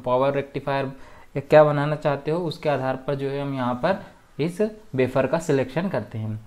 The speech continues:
ठीक है। तो यहाँ पर हम लोग एक अर्धचालक material लेते हैं, शुद्ध अर्धचालक material,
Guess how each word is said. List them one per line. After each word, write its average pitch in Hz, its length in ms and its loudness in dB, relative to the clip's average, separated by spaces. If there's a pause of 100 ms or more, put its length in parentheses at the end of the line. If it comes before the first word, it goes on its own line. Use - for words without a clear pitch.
(260)
ठीक 185 200 2
है। 143 160 -2 (260)
तो 151 60 0
यहाँ 143 340 2
पर 180 120 2
हम 175 180 0
लोग 185 340 0 (840)
एक 165 180 2
अर्धचालक 151 540 4
material 175 320 0
लेते 175 240 0
हैं, 175 140 -2
शुद्ध 160 300 2
अर्धचालक 165 580 2
material, 175 520 -2